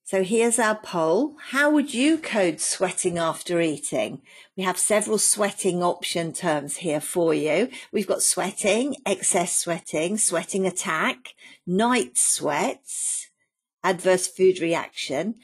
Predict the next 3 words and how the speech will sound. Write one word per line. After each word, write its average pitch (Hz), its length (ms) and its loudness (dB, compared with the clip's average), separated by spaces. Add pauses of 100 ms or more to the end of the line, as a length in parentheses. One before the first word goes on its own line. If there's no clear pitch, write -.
(280)
gustatory 233 1040 0
sweating 190 800 0
syndrome, 226 1200 2